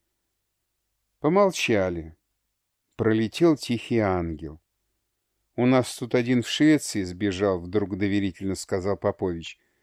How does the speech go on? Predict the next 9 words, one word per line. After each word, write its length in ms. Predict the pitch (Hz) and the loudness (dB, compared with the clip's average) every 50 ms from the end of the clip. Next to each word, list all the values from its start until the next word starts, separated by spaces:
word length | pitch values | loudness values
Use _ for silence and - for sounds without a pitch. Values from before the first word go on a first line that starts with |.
| _ _ _ _ _ _ _ _ - | _ _ _ _ _ _ _ _ 2
«Может, 360 | 147 151 131 143 131 113 104 | 4 4 4 4 0 -2 -2
действительно 1000 | 110 123 120 - - - - 175 190 - - - 101 101 98 95 95 95 95 95 | -4 -4 -4 -4 -6 -6 -6 -6 -8 -8 -10 -8 -4 -2 -2 0 0 -2 -2 -2
молодым 560 | 95 98 101 104 101 104 104 98 110 110 107 | -2 0 2 2 2 2 2 2 2 0 0
трудно? 580 | - - 135 139 160 160 123 101 92 87 78 - _ _ _ _ _ _ _ _ _ _ _ _ _ _ _ _ _ _ _ _ _ _ _ _ | 0 2 2 4 4 2 0 -2 -6 -8 -8 -10 _ _ _ _ _ _ _ _ _ _ _ _ _ _ _ _ _ _ _ _ _ _ _ _
Может, 440 | - 220 262 220 208 202 - - 151 | 4 6 6 8 8 6 4 6 6
мы 340 | 156 160 160 160 175 196 185 | 8 10 10 10 8 8 6
что-то 400 | - - - 196 185 - 180 175 | 4 2 2 2 4 6 6 6
не 160 | 170 175 175 | 8 8 8
учитываем?» 880 | 165 160 - - - 220 214 - - 123 107 104 98 90 82 82 85 | 6 6 4 2 -2 -2 0 2 4 4 4 4 2 0 -4 -6 -12